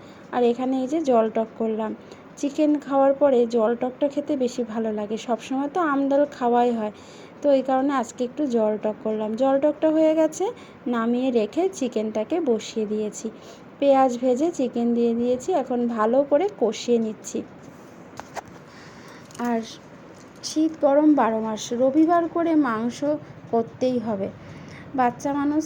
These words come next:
তো, না করলে হয় না আমাদের বাড়িতে। তো যাই হোক, এখানে, উম, এই যে চিকেনটা হয়েই গেছে, গরম মশলার গুঁড়ো দিয়ে চিকেনটা নামিয়ে নেব।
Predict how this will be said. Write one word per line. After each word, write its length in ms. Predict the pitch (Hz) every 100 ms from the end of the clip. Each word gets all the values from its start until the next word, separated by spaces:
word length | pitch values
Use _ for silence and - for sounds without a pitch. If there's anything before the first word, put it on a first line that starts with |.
| -
তো, 120 | 349 226 208 - - - - 277 262 269 262
না 160 | 247 240
করলে 360 | 240 262 262 269
হয় 300 | 262 233 214
না 120 | 214 214
আমাদের 320 | 208 214 220 214
বাড়িতে। 360 | 214 208 - 214 - - - - -
তো 100 | 294
যাই 300 | 269 294 285 285
হোক, 200 | 311 320
এখানে, 400 | 262 240 262 254 262 254
উম, 320 | - 247 233
এই 140 | 233 233
যে 100 | 254
চিকেনটা 520 | 254 240 240 240 254
হয়েই 360 | 247 220 226 247
গেছে, 300 | 254 233 302 320
গরম 260 | 240 214 214
মশলার 360 | 208 208 - 233
গুঁড়ো 260 | 220 220 208
দিয়ে 180 | 277
চিকেনটা 500 | 440 - - 208 226 370
নামিয়ে 380 | 370 214 208 202
নেব। 180 | 202